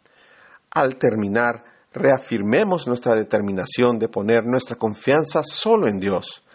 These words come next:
Reno-, renovemos nuestro compromiso de confiar en Él sin importar las circunstancias de la vida.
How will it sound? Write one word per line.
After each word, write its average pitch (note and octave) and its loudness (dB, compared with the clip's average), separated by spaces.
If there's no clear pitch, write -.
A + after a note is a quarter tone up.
Reno-, D#3+ 2
renovemos E3 2
nuestro C3 -2
compromiso A#2 2
de A#2 0
confiar A2+ 2
en G2+ -2
Él B2 0
sin G2+ -4
importar A2+ -2
las D#3 0
circunstancias C#3 -2
de G2 -2
la F2 -4
vida. F2 -8